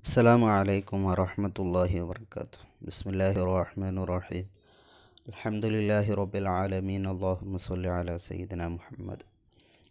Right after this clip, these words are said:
പ്രിയപ്പെട്ട വിദ്യാർത്ഥികളെ, ഇന്ന് ഖാളി ഉമർ ബിൻ അലി അൽ വെളിയങ്കൂത്തി എന്ന് പറയുന്ന മഹാനെക്കുറിച്ചാണ് നമുക്ക് പഠിക്കാനുള്ളത്.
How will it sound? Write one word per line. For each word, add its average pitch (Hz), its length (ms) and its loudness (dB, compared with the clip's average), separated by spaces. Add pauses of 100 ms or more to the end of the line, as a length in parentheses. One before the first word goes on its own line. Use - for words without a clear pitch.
പ്രിയപ്പെട്ട 175 440 -4
വിദ്യാർത്ഥികളെ, 156 760 -6 (4000)
ഇന്ന് 104 360 2 (1300)
ഖാളി 104 480 4 (340)
ഉമർ 107 320 0
ബിൻ 110 220 0
അലി 101 360 0 (120)
അൽ 95 200 -4
വെളിയങ്കൂത്തി 95 840 -4 (140)
എന്ന് 95 180 -4
പറയുന്ന 90 460 -2 (240)
മഹാനെക്കുറിച്ചാണ് 90 1160 -6
നമുക്ക് 82 340 -10
പഠിക്കാനുള്ളത്. 80 960 -10